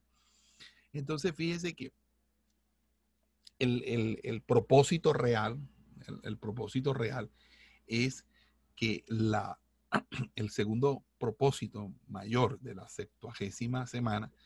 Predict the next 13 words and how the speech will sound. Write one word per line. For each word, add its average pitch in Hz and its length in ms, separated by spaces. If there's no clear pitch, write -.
está 107 260
relacionado 104 640
con 95 220
Israel. - 360
Ahora, 104 240
he 156 140
dicho 175 320
todo 147 220
esto 143 340
de 123 80
la 101 120
septuagésima - 1300
semana 113 480